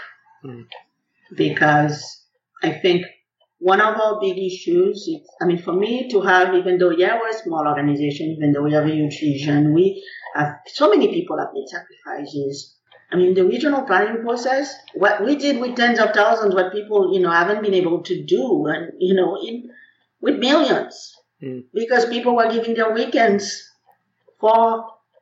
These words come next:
Speaker 2: well, frankly, it took two and a half years. <laughs>
Speaker 1: Mm.
Speaker 2: And, you know, there was this, there's this sense of, of movement. So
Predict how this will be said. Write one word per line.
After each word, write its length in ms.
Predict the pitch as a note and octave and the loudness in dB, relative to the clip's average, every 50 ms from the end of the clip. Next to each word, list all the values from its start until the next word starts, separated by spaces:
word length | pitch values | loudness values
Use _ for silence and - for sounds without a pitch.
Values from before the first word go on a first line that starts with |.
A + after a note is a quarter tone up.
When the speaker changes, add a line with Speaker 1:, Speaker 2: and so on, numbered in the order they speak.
| _ _ _ _ _ _ _ _ _ _ _ _ _ _ _ _ _ | _ _ _ _ _ _ _ _ _ _ _ _ _ _ _ _ _
Speaker 2:
well, 320 | C3+ D3+ E3+ F3 - - | -4 0 0 2 0 0
frankly, 420 | - - G3+ A3+ A3 F#3 D#3+ E3 F#3 - | -2 -2 -2 0 0 0 0 0 -2 -4
it 120 | D#3 C#3+ - | -6 -8 -4
took 220 | - G3+ F3+ - | -2 -2 -2 0
two 140 | - F#3+ F3 | 2 2 2
and 100 | F3 F#3+ | 4 4
a 80 | F3+ F3 | 4 2
half 160 | F3 F3+ - | 2 2 2
years. 440 | F3 F#3+ F#3 - - - - - - | 2 2 2 0 -4 -8 -12 -8 -6
<laughs> 60 | F#3 F3+ - - - A3 A#3 - - - F3+ F3+ F#3 - _ _ _ - | -4 -4 -4 -6 -10 -10 -12 -16 -16 -14 -14 -14 -14 -16 _ _ _ -10
Speaker 1:
Mm. 220 | D3+ C3+ B2+ B2 - _ - - _ _ _ _ _ _ _ _ _ _ _ _ _ _ _ _ _ _ _ - | -8 -8 -8 -10 -12 _ -20 -20 _ _ _ _ _ _ _ _ _ _ _ _ _ _ _ _ _ _ _ 2
Speaker 2:
And, 540 | A#3+ A#3 A#3 A3+ A3+ A3+ A3+ A3+ A3 A3+ - - _ _ _ _ _ _ _ _ _ | 4 4 4 4 4 2 -2 -4 -6 -10 -14 -18 _ _ _ _ _ _ _ _ _
you 200 | G3 - B3 C4 | -12 -8 -4 -2
know, 340 | A3+ E3+ D#3+ E3 F3 F#3 F3+ | 0 0 0 0 0 -2 -2
there 140 | F#3+ F#3+ F#3+ | -2 -2 0
was 320 | G3 G3+ G3+ G3+ F#3 - | 2 2 2 2 0 -2
this, 320 | F#3+ G3+ F#3 F3+ - - - | -2 -2 -2 -2 -4 -6 -4
there's 200 | F#3+ F#3 F3+ F#3 | -2 0 0 0
this 180 | F#3+ F#3 - - | -2 -2 -2 -2
sense 300 | G3 F#3+ F#3 - - F#3+ | 0 0 -2 0 0 0
of, 180 | F3 E3+ D#3+ - - - - | 2 2 0 -4 -8 -10 -6
of 320 | E3 D#3+ D#3 D#3 - - | -4 -4 -4 -4 -6 -6
movement. 640 | E3 D#3 D#3+ F3+ B3 C#4 A#3 F3+ C#3+ C#3 C#3+ - - | -4 -2 0 2 2 2 2 2 2 2 2 0 0
So 140 | - - | 0 0